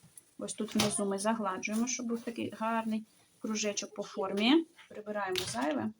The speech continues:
і робимо такий гарний, красивий кончик. Ось можна його навіть ще довшим зробити, буде гар-, цікавіше виглядати.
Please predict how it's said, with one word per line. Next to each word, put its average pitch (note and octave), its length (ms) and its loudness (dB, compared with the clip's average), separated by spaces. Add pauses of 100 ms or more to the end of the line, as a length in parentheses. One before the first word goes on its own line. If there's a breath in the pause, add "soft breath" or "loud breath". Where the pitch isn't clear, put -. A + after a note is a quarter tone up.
(400 loud breath)
і G#3 80 -6
робимо G#3+ 300 -2
такий G3+ 220 -12
гарний, A3 380 -4
красивий G#3+ 600 -10 (440 soft breath)
кончик. - 520 -6 (220)
Ось - 120 -16
можна F#3 320 -6
його F#3+ 160 -10
навіть F#3 260 -6
ще - 140 -8
довшим - 400 -4
зробити, - 380 -6
буде - 240 -10 (220)
гар-, G#3 320 -8 (100)
цікавіше G3 540 -10
виглядати. G3+ 540 -12